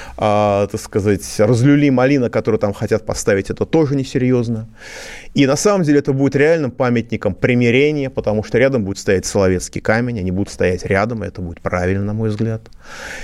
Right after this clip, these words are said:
И, э, самое главное, э, Дзержинский очень долго возглавлял, э, Всесоюзный совет народного хозяйства, В С Н Х.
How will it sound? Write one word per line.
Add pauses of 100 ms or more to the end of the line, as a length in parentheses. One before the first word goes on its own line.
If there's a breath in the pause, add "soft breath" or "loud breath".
(200 loud breath)
И,
э, (100)
самое
главное,
э,
Дзержинский
очень
долго
возглавлял,
э,
Всесоюзный
совет
народного
хозяйства,
В
С
Н
Х.